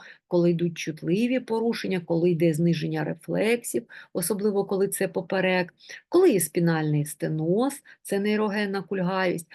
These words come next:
коли йде спонділолістез, це часта провокація на розгинання, біль на розгинання. Да? А, коли є запальний спонділоартрит, найчастіше це запальний біль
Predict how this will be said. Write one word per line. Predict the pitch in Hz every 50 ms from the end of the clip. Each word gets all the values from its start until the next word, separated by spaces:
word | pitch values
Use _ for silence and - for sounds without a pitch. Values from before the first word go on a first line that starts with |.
| - - - _
коли | - - 240 269 320
йде | 311 240 180 175 170
спонділолістез, | 165 - - - 185 175 170 165 165 160 156 156 151 151 151 151 - - - 175 180 202 226 269 277 - - - - - - _ _
це | - - 196 190 180 175 170 165 - _ _ - 180 180 175 170
часта | - - 208 196 185 175 - 185
провокація | 175 170 185 185 170 175 175 175 196 185 185 175 175 - 190 175
на | 170 175 180 170
розгинання, | 165 165 156 147 147 160 160 160 165 160 156 156 156 160
біль | 147 147 175 220 269 302 302 269
на | 202 160 151 175 202 214
розгинання. | 202 185 175 175 156 170 175 170 170 160 160 170 - - - - - -
Да? | - 233 294 370 - _ - - - - - - - - - -
А, | - 180 175 170 170 165
коли | 165 - 247 269 330 320
є | 285 220 180
запальний | 165 196 185 - 196 185 185 185 185 175 170
спонділоартрит, | - - - 170 175 170 160 151 151 151 151 151 156 156 151 - 175 180 202 226 247 277 262 - - - - - _
найчастіше | - 190 208 208 208 - 220 208 - - - 220 208 - 185
це | 175 175 - - 190 170
запальний | 180 190 185 - 185 185 180 185 190 190 190 170 170 - - - _ -
біль | 165 165 170 196 175